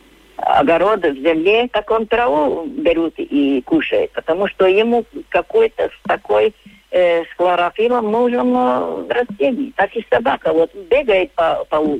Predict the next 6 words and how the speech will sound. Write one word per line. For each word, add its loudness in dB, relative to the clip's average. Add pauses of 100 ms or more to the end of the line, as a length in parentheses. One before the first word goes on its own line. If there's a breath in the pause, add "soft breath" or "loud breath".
(340)
по 2 (100)
огороду, 0 (380 loud breath)
он 2
найдет 0 (100)
себе 2
лекар-, -2